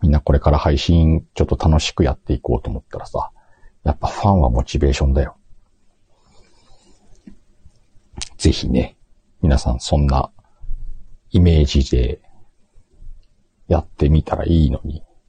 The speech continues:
<laughs> 別にさ、ワイみたいにやったらっていう話じゃないんだけどね。ワイみたいな人がいるよって思ってもらえたら、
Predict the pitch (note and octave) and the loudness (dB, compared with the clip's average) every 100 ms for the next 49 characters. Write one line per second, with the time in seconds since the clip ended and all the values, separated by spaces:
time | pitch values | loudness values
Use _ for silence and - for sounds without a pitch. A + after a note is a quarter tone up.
0 | _ A2+ - A#2+ - - - - - - | _ -2 0 -2 0 -6 -6 -20 -16 -14
1 | - - - - - - - _ - - | -12 -14 -14 -18 -20 -20 -20 _ -6 -2
2 | C#3 A#2+ C2+ F#2 A2 A#2+ E3 C#3 C2 - | 0 0 0 2 2 0 0 2 0 0
3 | - E2+ - C2+ C#2 C2 C#2+ C2+ D2+ B1 | 0 0 2 2 2 0 2 2 2 0
4 | - _ C#2 D2 - _ _ E2 F#2+ A2 | -4 _ -4 -4 -4 _ _ 0 2 0
5 | A2+ C#3 B2+ A#2 A2+ - C3+ A2+ A#2 C3+ | 0 0 2 0 -2 -2 2 4 4 2
6 | D3+ - _ - - - D#2 D#2 - - | 0 -4 _ -6 -4 0 2 0 -2 -4
7 | - - - - G#2+ F2+ C#2 | -2 -2 -4 -2 0 2 -2